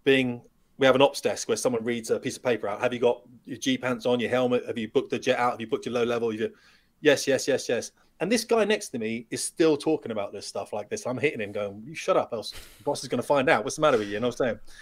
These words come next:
He's like, "But Tim, how did she do this to me?" I'm like, "Yeah, shut up, dude. What's up?" I'm trying to smuggle you into an airplane. Anyway, he, the whole way out there, we're walking across the apron to the jet.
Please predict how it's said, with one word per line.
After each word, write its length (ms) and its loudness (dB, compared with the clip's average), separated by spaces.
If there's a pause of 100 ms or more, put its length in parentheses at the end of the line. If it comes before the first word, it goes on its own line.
(280)
He's 100 -2
like, 140 4
"But 100 -8
Tim, 180 4
how 120 10
did 100 2
she 140 -4
do 100 -4
this 140 -2
to 80 -8
me?" 180 -2
I'm 140 -2
like, 160 -2 (600)
"Yeah, 120 -8
shut 220 6
up, 120 0
dude. 160 2
What's 140 -6
up?" 240 4 (140)
I'm 60 -8
trying 140 4
to 60 2
smuggle 340 6
you 60 4
into 160 4
an 60 6
airplane. 320 2 (680)
Anyway, 320 10 (220)
he, 120 0 (140)
the 80 4
whole 220 12
way 160 12
out 180 10
there, 140 4
we're 80 4
walking 260 6
across 220 0
the 100 0
apron 540 -2
to 60 0
the 100 0
jet. 340 2